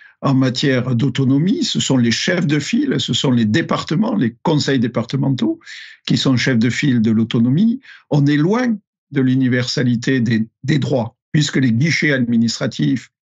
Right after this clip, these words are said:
auxquels vont s'adresser les personnes en situation de perte d'autonomie peuvent avoir, en termes d'ouverture des droits, des réponses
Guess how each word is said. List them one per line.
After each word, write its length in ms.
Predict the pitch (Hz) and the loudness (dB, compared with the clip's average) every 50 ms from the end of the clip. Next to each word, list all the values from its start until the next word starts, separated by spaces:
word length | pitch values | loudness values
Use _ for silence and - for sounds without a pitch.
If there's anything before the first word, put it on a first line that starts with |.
| _ _ | _ _
auxquels 360 | - 131 - - 143 143 143 | -4 -2 0 0 0 0 0
vont 200 | 127 117 123 117 | 0 0 0 0
s'adresser 800 | 113 - 151 143 131 127 131 120 - - 175 156 143 135 123 123 - _ - | 0 0 -2 -2 0 0 -2 -2 -4 -4 -4 -2 -2 -2 -4 -6 -8 _ -4
les 120 | 147 139 | -4 -2
personnes 480 | 117 127 123 120 - - 156 143 131 127 | 0 0 -2 0 0 0 0 2 2 2
en 100 | 123 123 | 2 0
situation 640 | 117 - - 123 - - 127 120 113 - - 151 135 | 0 -2 -2 -2 -2 0 0 0 0 0 0 0 2
de 140 | 123 117 | 2 0
perte 340 | 117 120 143 135 127 - - | 0 0 -2 -2 -2 -2 -2
d'autonomie 720 | 131 123 127 127 127 135 123 131 131 147 180 208 240 277 - _ - | -2 0 0 0 0 0 2 2 2 2 2 2 0 0 -4 _ -2
peuvent 300 | - 165 160 156 120 139 | 0 0 0 0 0 0
avoir, 560 | 123 120 110 123 160 190 233 220 208 - _ _ | -2 -2 -2 -2 -2 -2 -2 -4 -6 -10 _ _
en 200 | 147 143 139 131 | 0 0 0 0
termes 460 | - 165 147 139 - 113 113 117 110 | 0 0 0 0 0 0 0 0 -2
d'ouverture 720 | 104 107 135 165 160 160 143 120 - - - 143 135 123 | -2 -2 -2 0 0 0 0 -2 -4 -6 -4 -4 -4 -2
des 140 | 117 120 117 | -2 -2 -2
droits, 380 | 107 - 139 151 196 226 202 - _ - | -2 -2 -2 -4 -4 -6 -8 -10 _ -2
des 180 | 123 170 160 | 0 0 0
réponses 580 | 123 127 143 - - 185 185 220 226 220 - | 0 0 -2 -2 -2 -2 0 0 0 -2 -2